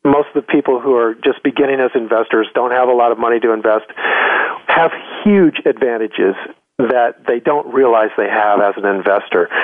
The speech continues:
Every successful hedge fund manager I know wishes he could invest, uh, the money they now have the way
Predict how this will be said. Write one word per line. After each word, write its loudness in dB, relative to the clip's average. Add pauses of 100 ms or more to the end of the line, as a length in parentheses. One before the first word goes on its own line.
(280)
Every 0 (480)
successful 0
hedge 0
fund 0
manager 2
I 0
know 2
wishes 0 (440)
he 2
could 0
invest, -2 (840)
uh, 4
the -2
money 0
they 2
now 2
have 0
the 0
way 2